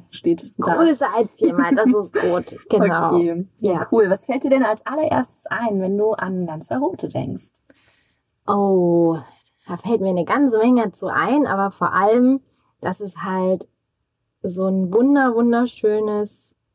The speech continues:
Speaker 2: Reiseziel ist, zu dem ich immer, immer wieder zurückkehren möchte, weil, ja, es einfach tausend Gründe dafür gibt. Also zum Beispiel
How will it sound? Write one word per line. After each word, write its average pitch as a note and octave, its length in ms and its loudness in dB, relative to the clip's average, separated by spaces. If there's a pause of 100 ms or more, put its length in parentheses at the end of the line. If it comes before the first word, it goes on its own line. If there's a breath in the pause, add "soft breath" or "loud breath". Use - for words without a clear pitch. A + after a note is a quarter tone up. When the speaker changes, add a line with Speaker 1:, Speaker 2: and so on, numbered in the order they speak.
(100)
Speaker 2:
Reiseziel E3+ 760 -4
ist, A#3 500 -2
zu G#3+ 120 -2
dem G3 160 -2
ich G3+ 120 -6
immer, D#4+ 240 2
immer C#4+ 220 4
wieder B3 260 2
zurückkehren E3+ 540 -4
möchte, G#3 460 -2 (500 loud breath)
weil, G3 720 2 (360)
ja, F#3+ 220 2
es - 240 -4
einfach F#3+ 380 -4
tausend B3+ 480 0
Gründe B3+ 360 4
dafür D#3+ 320 -4
gibt. - 580 -2
Also F3 380 -2
zum G3 220 -4
Beispiel F#3 680 0